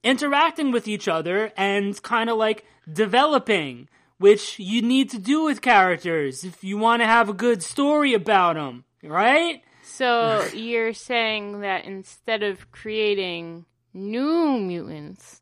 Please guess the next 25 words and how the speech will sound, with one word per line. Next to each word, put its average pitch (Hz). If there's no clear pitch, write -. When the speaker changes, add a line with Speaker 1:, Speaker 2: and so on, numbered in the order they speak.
Speaker 2:
to -
add 208
and 208
to 214
have 190
nine 220
hundred 220
and 208
sixty-seven 240
mutants, 175
we're 240
going 254
to 240
use 233
mutants 226
that 233
were 233
already 226
created 202
and 233
just 214
cast -
to 233
the 202
wind? 277